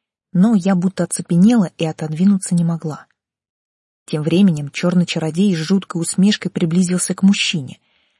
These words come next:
Тот смотрел на своего палача с ужасом. К сожалению, глядя на все происходящее с помощью таверны,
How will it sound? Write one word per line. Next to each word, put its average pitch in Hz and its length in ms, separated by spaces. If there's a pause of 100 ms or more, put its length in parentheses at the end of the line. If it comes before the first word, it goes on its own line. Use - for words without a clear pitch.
(240)
Тот 185 180
смотрел 202 440
на 190 60
своего 180 380
палача 185 400
с - 160
ужасом. 170 460 (800)
К - 80
сожалению, 165 500
глядя 165 280
на 160 100
все 185 180
происходящее 170 720
с - 80
помощью 180 400
таверны, 175 560